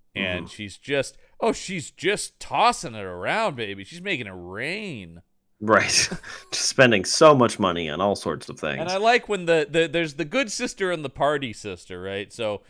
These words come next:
Speaker 2: Mm-hmm.
Speaker 1: when good sister comes in and is like, "What are you doing with all this money?" And, uh, uh, party sister just goes, "Here, take a stack of cash and keep your mouth shut." <laughs>
Speaker 2: <laughs>
Speaker 1: They also,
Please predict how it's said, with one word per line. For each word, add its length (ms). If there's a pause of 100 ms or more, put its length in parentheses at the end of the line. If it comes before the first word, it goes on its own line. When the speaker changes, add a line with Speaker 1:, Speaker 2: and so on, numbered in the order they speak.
(160)
Speaker 2:
Mm-hmm. 140
Speaker 1:
when 300
good 260
sister 420
comes 380
in 360 (300)
and 140
is 160
like, 280 (300)
"What 140
are 60
you 100
doing 320
with 140
all 160
this 180
money?" 540 (400)
And, 360
uh, 220 (480)
uh, 560
party 320
sister 360
just 140
goes, 200 (140)
"Here, 420 (120)
take 300
a 80
stack 420
of 120
cash 360
and 140
keep 220
your 100
mouth 320 (180)
shut." 360 (640)
<laughs> 220 (360)
Speaker 2:
<laughs> 1600 (640)
Speaker 1:
They 160
also, 460